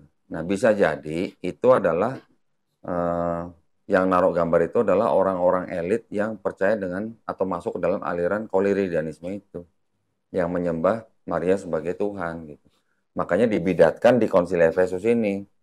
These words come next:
bahwa Maria itu bukan Tuhan, tidak disembah sebagai Tuhan, tetapi hanya sebagai Theotokos, penghantar Tuhan ke bumi gitu. Oke. Nah, dari konsili ini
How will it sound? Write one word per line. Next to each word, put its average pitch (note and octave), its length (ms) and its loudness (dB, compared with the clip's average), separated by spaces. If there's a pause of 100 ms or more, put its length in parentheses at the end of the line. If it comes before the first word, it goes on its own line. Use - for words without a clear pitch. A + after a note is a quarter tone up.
(840)
bahwa E2+ 320 6
Maria F2+ 160 4
itu A#2+ 80 0
bukan F2+ 240 -2
Tuhan, F#2+ 400 -2
tidak G2+ 320 2
disembah F2+ 320 0
sebagai E2 320 -4
Tuhan, D2+ 440 -4 (120)
tetapi E2+ 400 -2
hanya F#2 160 -2
sebagai E2+ 240 -2
Theotokos, F2 720 0 (640)
penghantar E2 480 0
Tuhan E2+ 320 -2
ke F2+ 80 -6
bumi E2+ 480 -4
gitu. - 100 -20 (840)
Oke. G2 320 0 (960)
Nah, G2 240 0
dari F#2 160 4
konsili G2+ 400 2
ini B2 320 0